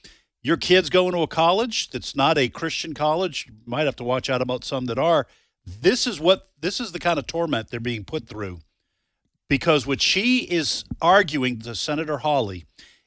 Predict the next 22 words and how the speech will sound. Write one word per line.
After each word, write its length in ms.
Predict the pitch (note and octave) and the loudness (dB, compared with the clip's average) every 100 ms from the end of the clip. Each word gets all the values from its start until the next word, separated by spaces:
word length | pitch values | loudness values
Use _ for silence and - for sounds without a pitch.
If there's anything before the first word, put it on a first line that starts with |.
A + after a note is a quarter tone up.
| _ | _
is 280 | C#3+ C3 A2 | 2 2 0
if 300 | - E3 - | 2 2 2
you 480 | C3 E3 G#3+ B3+ G3+ - _ C#3 | -4 -2 0 -2 -4 -12 _ 0
believe 760 | D#3 D3 D#3 E3+ G#2 E2+ - _ | 4 6 4 2 0 -8 -14 _
and 220 | - C3+ C#3+ | -2 -2 0
argue 480 | D#3+ D#3+ C#3+ A2+ G#2+ | 4 4 4 -2 -8
that 180 | G#2 A2+ | -8 -6
only 460 | - D#3 F#3+ G3+ G#3 | 2 2 2 0 -2
women 440 | E3 D#3+ D#3 D#3 C#3 | 2 2 4 2 0
can 180 | C#3 | -4
get 220 | C3 C3 - | -2 -2 -4
pregnant, 480 | C#3 C3 A#2 A#2 - _ - - _ _ _ _ _ | -4 -4 -4 -10 -12 _ -20 -20 _ _ _ _ _
you 320 | A#2 B2 G3 G3+ | -8 -2 4 6
are 100 | E3 | 6
denying 600 | C#3+ C#3+ D3+ F3+ F#3+ E3+ | 4 2 4 4 2 0
that 120 | C#3 | -4
trans 380 | - D#3 D#3+ - | 0 0 0 -2
people 400 | - D3+ D#3 D3 | -6 -6 -4 -4
exist. 560 | C3 A#2 G3 F#3+ - _ _ _ _ | -4 -2 -2 -2 -6 _ _ _ _
That's 360 | - F3 A3+ - | 4 4 4 0
not 200 | G#3+ A3+ | -4 -2
true. 360 | - A#3 G#3+ | -2 -2 -4